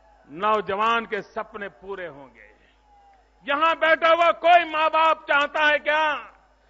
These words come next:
कि जिस मुसीबतों में उसने जिंदगी गुजारी, उसके संतान भी उसी मुसीबतें से गुजारे? कोई मां बाप चाहता है?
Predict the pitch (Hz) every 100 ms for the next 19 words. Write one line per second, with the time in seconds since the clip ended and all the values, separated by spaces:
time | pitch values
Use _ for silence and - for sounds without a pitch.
0 | _ _ 175 156 226 190 208 233 269 254
1 | 247 247 240 226 214 226 185 220 220 214
2 | 196 202 214 233 247 247 214 160 117 _
3 | _ _ _ _ - - - 185 180 185
4 | 180 196 208 214 208 202 196 214 208 196
5 | 214 214 226 214 170 180 170 202 214 226
6 | 254 - - - _ _ _ _ _ _
7 | _ _ - 262 277 285 294 294 302 302
8 | 277 277 302 294 311 294 - -